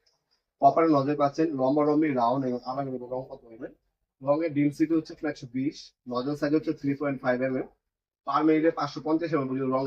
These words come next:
স্প্রে করতে পারবেন। একবারে এক কন্টেনারের মধ্যে আটশো এম এল পর্যন্ত রং ভরতে পারবেন। মডেল নাম্বারটা এখানে দেওয়া আছে।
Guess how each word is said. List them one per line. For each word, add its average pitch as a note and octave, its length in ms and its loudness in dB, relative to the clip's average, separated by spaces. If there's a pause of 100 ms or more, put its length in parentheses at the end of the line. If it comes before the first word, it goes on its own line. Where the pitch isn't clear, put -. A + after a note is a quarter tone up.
(140)
স্প্রে C3 260 -12
করতে B2+ 200 -6
পারবেন। C3 200 -4 (720)
একবারে D#3+ 260 -6 (120)
এক - 60 -8 (120)
কন্টেনারের D3 440 2
মধ্যে D3+ 200 -2
আটশো D3+ 180 -10 (100)
এম C#3 80 -4
এল B2+ 80 -4
পর্যন্ত C3+ 280 -6
রং C3+ 80 0 (100)
ভরতে A#2+ 260 -14
পারবেন। A2 220 -18 (680)
মডেল B2 240 -4
নাম্বারটা D3 320 -2
এখানে C#3 280 -6
দেওয়া D3 240 6
আছে। - 180 -18